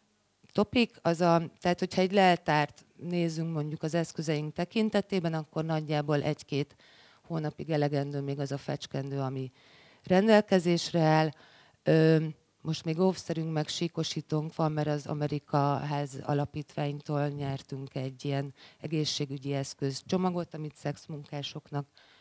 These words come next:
adunk ártalomcsökkentő információkkal együtt.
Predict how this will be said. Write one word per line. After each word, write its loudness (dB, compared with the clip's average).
adunk -8
ártalomcsökkentő -6
információkkal -4
együtt. -10